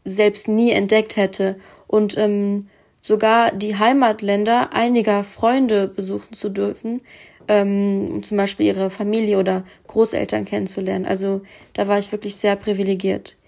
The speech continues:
Ähm, genau, und zu guter Letzt wollte ich noch fragen, was eure Meinung zu dem Thema ist.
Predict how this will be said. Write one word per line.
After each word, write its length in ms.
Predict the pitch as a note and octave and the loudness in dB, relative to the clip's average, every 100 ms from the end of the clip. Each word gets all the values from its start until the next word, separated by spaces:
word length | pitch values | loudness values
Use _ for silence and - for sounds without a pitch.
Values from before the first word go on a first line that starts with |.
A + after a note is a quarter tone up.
| _ _ _ _ - | _ _ _ _ -2
Ähm, 440 | A3+ G#3+ A3 G#3+ | 2 2 0 -2
genau, 280 | G#3 A#3+ A3 | 0 2 2
und 240 | G#3 G3+ - | 0 -4 -10
zu 140 | A3+ | -8
guter 280 | A3+ A3 A3 | -6 -4 0
Letzt 280 | A3 A3 A#3 | 0 -2 -4
wollte 180 | A3 | -4
ich 120 | G#3+ A3 | -4 -4
noch 120 | G#3 | -4
fragen, 380 | - A3 A3 G#3 | 0 2 2 -2
was 280 | G#3 - - - | -4 -6 -14 2
eure 300 | A3+ A#3+ G#3+ | 4 4 2
Meinung 400 | G3 G3 G3 G3+ | 2 2 0 -2
zu 120 | G3+ | -2
dem 160 | G3 G3 | -4 -2
Thema 420 | - G3 F#3+ G3 | -2 0 0 0
ist. 240 | D4+ - | -2 -6